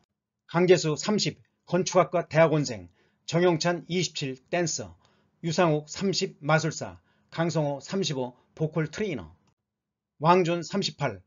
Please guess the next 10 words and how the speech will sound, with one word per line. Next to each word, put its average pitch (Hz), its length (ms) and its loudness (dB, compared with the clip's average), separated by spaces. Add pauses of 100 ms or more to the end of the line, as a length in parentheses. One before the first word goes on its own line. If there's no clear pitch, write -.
복합 180 400 -2
문화공간 156 540 2
운영자, 143 420 -2 (260)
정민찬 165 500 0
삼십오 151 580 -6 (260)
전 175 320 -2 (280)
국립발레단 160 760 0
단원, 117 340 -8 (260)
원혁 165 340 2
삼십오 127 500 -6